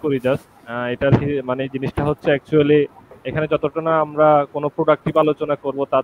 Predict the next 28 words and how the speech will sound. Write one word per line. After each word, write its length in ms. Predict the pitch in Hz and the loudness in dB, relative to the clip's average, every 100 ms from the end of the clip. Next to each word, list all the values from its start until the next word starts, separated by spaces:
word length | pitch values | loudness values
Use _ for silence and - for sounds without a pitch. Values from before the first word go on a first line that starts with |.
| - | -2
চেয়ে 180 | 156 151 147 _ _ - _ | 0 0 -2 _ _ -20 _
main 280 | 131 143 147 - _ _ | -10 -8 -10 -16 _ _
থিমটা 340 | 147 143 135 143 | -2 0 0 0
হচ্ছে 260 | 143 147 | -2 -4
এখানে 280 | 131 135 139 | -4 -2 -2
যে 220 | 135 127 - - - | 0 -2 -4 -14 -4
অনেক 240 | 135 147 | 0 0
দিন 200 | 143 151 | -2 -2
অনেকজনের 340 | 151 139 143 143 | 0 0 0 -2
সাথে 180 | - 139 | -4 -4
দেখা 280 | 131 117 | 0 0
হয় 200 | 127 127 | 0 0
না, 200 | 113 117 - _ _ _ _ - | 0 -4 -8 _ _ _ _ 2
Plus, 220 | 135 131 - _ | 2 2 -6 _
plus 180 | 143 139 101 | 0 2 2
যেহেতু 220 | 143 147 | 2 4
আমরা 180 | 151 147 | 2 2
এখন 140 | 135 147 | -2 -4
professional 460 | - 139 156 165 156 | -2 -2 0 0 2
লাইফে 320 | 143 139 151 | 2 2 2
join 280 | 135 135 135 | 4 4 4
করছি, 400 | 139 127 - 131 - - - _ - | 0 -2 -4 -6 -10 -20 -20 _ 0
তো 120 | 131 | 2
বিভিন্ন 360 | 135 165 185 185 | 4 4 4 2
জনের 220 | 185 175 | 2 0
যে 160 | 170 160 - - | 0 -2 -8 -10
আপ-, 320 | 131 - 131 | -10 -8 -6
মানে 380 | 127 135 139 | -4 -2 -2